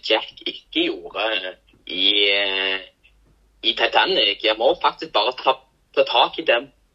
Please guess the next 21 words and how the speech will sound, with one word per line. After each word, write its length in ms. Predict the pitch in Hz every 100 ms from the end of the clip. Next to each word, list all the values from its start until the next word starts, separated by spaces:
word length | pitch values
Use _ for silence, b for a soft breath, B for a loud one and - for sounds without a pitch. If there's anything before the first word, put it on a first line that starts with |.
| -
bordplata 920 | 135 - - - 107 - 139 107 -
og 160 | 95 - -
dytte 380 | - - - 143 113
Ralph 360 | 123 143 - -
av 460 | 117 185 123 98 _ -
og 120 | -
klatre 380 | - - - -
opp 220 | 113 -
på 100 | 131
selv 420 | - - - - -
og 140 | 107
ta 220 | - 107 156
tronen 640 | - 117 - 120 175 - B B
og 80 | -
ta 160 | - 131
mikrofonen 500 | 143 117 - 123 143
og 100 | 135
bestemme 440 | - - 113 202
her 280 | - 123 120
nå 260 | 113 95 92 B B -
at 320 | 117 - -